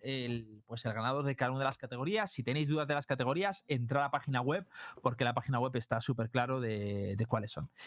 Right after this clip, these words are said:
Y sí, se me va un poco lag, no sabemos cómo arreglarlo, la verdad.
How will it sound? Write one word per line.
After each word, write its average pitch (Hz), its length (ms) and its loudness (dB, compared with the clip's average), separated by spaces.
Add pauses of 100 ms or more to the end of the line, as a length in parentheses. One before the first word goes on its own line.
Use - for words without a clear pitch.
(160)
Y 165 80 0
sí, 247 300 -2
se - 160 0
me 151 80 2
va 165 60 2
un 175 60 -2
poco 151 220 0
lag, 190 300 -2
no 147 120 2
sabemos 147 440 0
cómo 131 180 2
arreglarlo, 107 400 0
la 110 80 2
verdad. 117 300 0